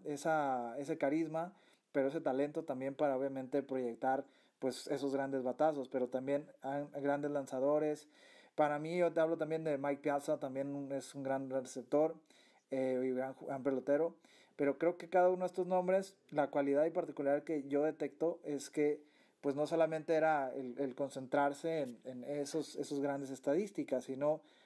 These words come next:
que además de la estadística eran jugadores líderes, y creo que también eso en el, en, en este deporte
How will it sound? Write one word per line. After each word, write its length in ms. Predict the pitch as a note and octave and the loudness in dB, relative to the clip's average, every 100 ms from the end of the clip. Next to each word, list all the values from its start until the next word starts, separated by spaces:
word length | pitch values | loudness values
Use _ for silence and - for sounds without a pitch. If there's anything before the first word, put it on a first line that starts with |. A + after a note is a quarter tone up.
| _ | _
que 100 | - | 0
además 320 | C3+ C3+ E3 G#3+ | 2 4 4 4
de 60 | |
la 100 | G3+ | 4
estadística 840 | - D#3+ E3 E3+ F3+ F3 F#3 G3 | 2 0 0 -2 -4 2 2 2
eran 160 | D#3 D#3+ | -2 -4
jugadores 640 | - D3+ C#3 D3 E3+ - - _ _ _ - | 0 4 4 4 0 -6 -18 _ _ _ -6
líderes, 640 | C3+ C#3 B2+ A#2+ - _ - | 0 2 2 -2 -10 _ -12
y 80 | |
creo 160 | B2 C#3 | -4 -2
que 80 | E3 | 0
también 300 | D#3+ D3 C#3+ | 0 -2 -2
eso 400 | C#3+ D#3+ D#3 D3+ _ _ - | -2 0 -2 -4 _ _ -12
en 100 | C3 | -6
el, 160 | C3+ C3 | -4 -2
en, 220 | C#3+ C3 | -6 -6
en 140 | C#3+ | -4
este 160 | C#3 D#3+ | -2 0
deporte 600 | D3+ - D3 C#3+ E3 | 0 0 -2 0 0